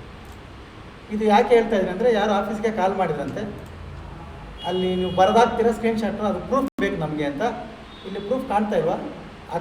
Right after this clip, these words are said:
ಕಣ್ಣು ಒಂದ್ಸಲಿ ನೀಟಾಗಿ ಬಿಟ್ಟು ನೋಡಿದ್ರೆ ಗೊತ್ತಾಗ್ತದೆ ಇಲ್ವಾ? ಇದು ಇವಾಗ ಇಲ್ಲಿ ಮುತ್ತು ಉಪ್ಪರ್ ಅಂತಿದೆಯಲ್ಲ, ಇಲ್ಲಿ ಅವ್ರದ್ದು ಪ್ರಾಫಿಟ್ ಇರ್ತದೆ, ನೋಡ್ಕೊಳ್ಳಿ. ಯಾಕಂದರೆ ನೀವು ಮಾತಾಡ್ದಂಗೆ ನಾನು ಮಾತಾಡೋಕ್ಕಾಗಲ್ಲ,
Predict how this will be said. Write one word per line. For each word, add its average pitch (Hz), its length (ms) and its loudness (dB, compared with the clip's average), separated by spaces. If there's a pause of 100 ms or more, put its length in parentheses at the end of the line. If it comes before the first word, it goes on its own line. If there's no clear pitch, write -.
ಕಣ್ಣು 247 260 4
ಒಂದ್ಸಲಿ 220 320 0
ನೀಟಾಗಿ 208 340 2
ಬಿಟ್ಟು 208 200 -4
ನೋಡಿದ್ರೆ 226 280 4 (720)
ಗೊತ್ತಾಗ್ತದೆ 190 480 0 (600)
ಇಲ್ವಾ? 208 200 6 (120)
ಇದು 214 140 8 (720)
ಇವಾಗ 220 220 2
ಇಲ್ಲಿ 220 180 0
ಮುತ್ತು 220 300 2
ಉಪ್ಪರ್ 240 280 4
ಅಂತಿದೆಯಲ್ಲ, 175 420 2 (800)
ಇಲ್ಲಿ 226 160 0
ಅವ್ರದ್ದು 226 240 4
ಪ್ರಾಫಿಟ್ 220 340 4
ಇರ್ತದೆ, 220 260 2 (840)
ನೋಡ್ಕೊಳ್ಳಿ. 208 340 2 (680)
ಯಾಕಂದರೆ 240 340 2
ನೀವು 262 120 8 (100)
ಮಾತಾಡ್ದಂಗೆ 247 560 4
ನಾನು 226 140 4 (100)
ಮಾತಾಡೋಕ್ಕಾಗಲ್ಲ, 175 600 2